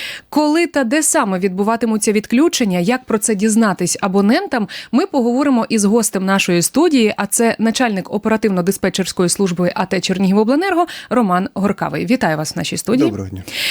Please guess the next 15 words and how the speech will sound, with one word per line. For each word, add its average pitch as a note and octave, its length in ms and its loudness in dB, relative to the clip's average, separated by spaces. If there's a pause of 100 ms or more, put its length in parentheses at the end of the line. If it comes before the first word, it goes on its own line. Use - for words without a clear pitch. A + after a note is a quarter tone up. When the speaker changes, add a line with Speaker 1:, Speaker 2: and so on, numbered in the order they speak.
(140)
Speaker 1:
А, G#3+ 220 0
пане F4 280 -2
Романе, D#4+ 360 0
отож B3 260 -2
вперше C#4+ 680 -2
після G3+ 420 0
зими G3 320 2
дві E3 120 -2
тисячі G3 360 -2
двадцять F#3 340 -2
два F3 180 0
дві E3 120 -2
тисячі F#3+ 360 0
двадцять G#3+ 320 0
три G4 160 0